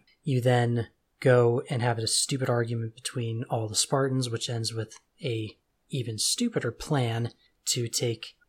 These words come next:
a slip space drive, hop on a super secret spaceship, go infiltrate a Covenant cruiser, and take that to get onto the Covenant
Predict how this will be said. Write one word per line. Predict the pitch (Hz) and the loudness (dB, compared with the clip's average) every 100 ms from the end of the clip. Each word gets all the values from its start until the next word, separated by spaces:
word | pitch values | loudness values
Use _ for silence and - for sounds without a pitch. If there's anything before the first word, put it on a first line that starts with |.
| - | -8
a | 139 117 113 | -2 -2 -2
slip | - - 165 | 0 0 0
space | - - 147 127 - | 0 2 2 2 0
drive, | 143 123 120 113 | 0 0 0 -2
hop | 143 127 | -2 -2
on | 127 117 | -2 -2
a | 117 | -2
super | - 160 - | -4 -4 -4
secret | - 131 - 117 | -2 -2 -6 -2
spaceship, | - - - 156 - - 107 - - _ - | 2 2 2 0 0 0 -2 -10 -16 _ 0
go | 131 127 127 127 _ _ _ | 4 4 2 -2 _ _ _
infiltrate | 147 139 139 131 - 131 131 | -2 0 -2 -2 0 0 0
a | 135 | -4
Covenant | - 139 131 123 | -2 0 0 -2
cruiser, | - - 139 139 123 117 110 104 _ _ - | -6 -4 0 2 2 0 -4 -8 _ _ -6
and | 120 | -2
take | 110 139 127 | 0 0 0
that | 127 120 - | 0 -2 -2
to | - 120 | -4 -4
get | 123 127 | -4 -4
onto | 127 123 120 | -2 0 -2
the | - | -6
Covenant | - 120 110 107 | -4 -4 -4 -10